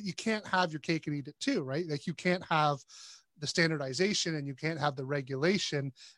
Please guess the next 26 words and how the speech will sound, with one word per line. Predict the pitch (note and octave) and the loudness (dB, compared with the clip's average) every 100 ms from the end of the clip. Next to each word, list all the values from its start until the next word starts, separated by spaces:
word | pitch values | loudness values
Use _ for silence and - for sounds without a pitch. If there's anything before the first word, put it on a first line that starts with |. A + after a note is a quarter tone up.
| - | -2
and | D3+ C3+ | 0 2
be | D#3+ | -2
fast | C3+ D3+ C#3 B2+ - | 0 2 2 0 -2
moving. | D#3 E3+ B3 C#4 - - - - _ | -2 0 0 -2 -6 -20 -20 -20 _
Um, | D#3+ D3 D#3 - | 2 4 2 2
and | E3 | 2
it's | D#3+ | 2
finding | - E3 E3+ E3+ | 2 2 4 2
that | D3+ C#3+ - | 0 -2 -4
sort | D3+ C#3 | -4 -4
of, | C3 - - - - _ _ _ _ _ _ _ C#3+ | -4 -10 -16 -20 -20 _ _ _ _ _ _ _ 0
that, | D3+ - _ _ - | 2 0 _ _ -2
that | C#3 C#3 _ _ _ - | 0 -2 _ _ _ -4
happy | - F3 F3+ | 2 2 2
compromise. | D3+ - D3+ - F3 G3 A#3 C4+ - - - - - - _ | 0 2 2 2 2 4 4 0 -4 -6 -14 -20 -20 -20 _
Um, | D3 C3+ C3 C#3 - | 2 4 2 0 2
and | F#3+ E3 D#3+ G3+ _ _ _ _ _ | 4 4 2 -2 _ _ _ _ _
arguably | G#3 G3+ F3 D#3+ D#3+ E3 D#3 | 6 8 6 4 6 6 4
we're | C#3+ C3 C#3+ C#3+ | 0 -2 0 0
not | C#3+ D#3 D3+ D3 C3 | 4 6 6 4 2
there | D3 C#3 | 2 4
now. | C#3+ E3+ C#3+ | 4 6 6
And | C3+ | 4
I | |
think | D3 D3+ | 0 -4
you're, | - C#3+ | -4 -4